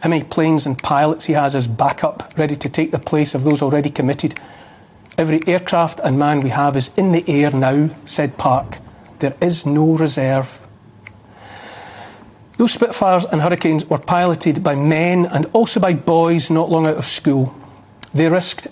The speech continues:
everything for freedom, mine and yours, the last full measure of devotion. I cannot be sure, but I don't think they fought and died so that a government might seize and hold that freedom like a deck of cards,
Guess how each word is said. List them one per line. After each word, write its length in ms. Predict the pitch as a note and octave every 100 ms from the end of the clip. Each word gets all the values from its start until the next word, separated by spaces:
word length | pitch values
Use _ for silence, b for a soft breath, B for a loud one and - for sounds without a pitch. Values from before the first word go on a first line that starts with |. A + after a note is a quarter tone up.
| -
everything 540 | F#3 F#3+ - F3+ F3
for 160 | - D3+
freedom, 480 | - D3+ D#3 D3 B2+ - B B B -
mine 320 | D#3+ E3+ E3+
and 220 | C#3+ C#3+
yours, 460 | C#3 C#3+ C3+ - - - - - - - - - -
the 80 | -
last 500 | C#3+ D#3+ E3 - -
full 360 | - - D#3 D3+
measure 360 | C#3 D3 D3
of 160 | C#3 B2
devotion. 540 | B2+ B2+ D3 - D3+ - - - - _ - B B B B B
I 20 |
cannot 320 | E3+ A#3 C4 C4
be 100 | F#3
sure, 540 | - E3+ E3 D#3 B2+ -
but 140 | D3 E3+
I 60 |
don't 280 | D#3 A#3 C#4
think 300 | - G3+ G#3
they 100 | D3
fought 420 | - - F#3+ G3
and 160 | C#3+ B2+
died 400 | D#3 E3+ D#3+ -
so 200 | - D#3+
that 120 | D3+
a 60 | C3+
government 500 | B2 F3+ G#3 F#3 -
might 240 | C#3+ D3
seize 500 | - - G#3 G#3 G3
and 200 | - D#3+
hold 420 | - D#3+ D#3+ D#3+
that 240 | F#3 F3 -
freedom 400 | - E3+ D#3+ C3+
like 160 | C3+
a 60 | C3+
deck 300 | B2+ E3+ -
of 180 | E3+ -
cards, 640 | - D#3+ D3+ D#3+ D#3+ -